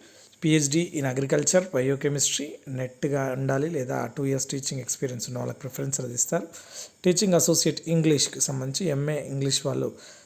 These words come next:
దీనికి ఎలిజిబుల్. పీహెచ్డీ in English లేదా నెట్, స్లెట్ లేదా టూ ఇయర్స్ టీచింగ్ ఎక్స్పీరియన్స్ ఉంటే ప్రిఫరెన్స్ ఇస్తారు. టీచింగ్ అసోసియేట్ హార్టికల్చర్కి సంబంధించి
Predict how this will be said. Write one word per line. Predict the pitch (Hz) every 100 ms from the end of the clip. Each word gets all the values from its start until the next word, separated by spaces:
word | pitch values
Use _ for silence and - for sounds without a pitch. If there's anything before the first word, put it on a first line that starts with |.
| _ 156
దీనికి | 143 135
ఎలిజిబుల్. | 131 135 165 311 349 - - _ -
పీహెచ్డీ | 160 170 156 180 165
in | 147 143
English | 147 160 - - 143
లేదా | 135 127
నెట్, | 123 135 - - 143
స్లెట్ | 139 123 113 -
లేదా | 135 127 120 117
టూ | - 165
ఇయర్స్ | 165 165 -
టీచింగ్ | 143 - 143
ఎక్స్పీరియన్స్ | 123 - 143 135
ఉంటే | -
ప్రిఫరెన్స్ | 127 123 - 139 135
ఇస్తారు. | 135 156 170 - - - - - - _ _ _ -
టీచింగ్ | 180 196 175
అసోసియేట్ | - 156 - 139
హార్టికల్చర్కి | 131 143 143 156 143 139 -
సంబంధించి | 131 123 123 165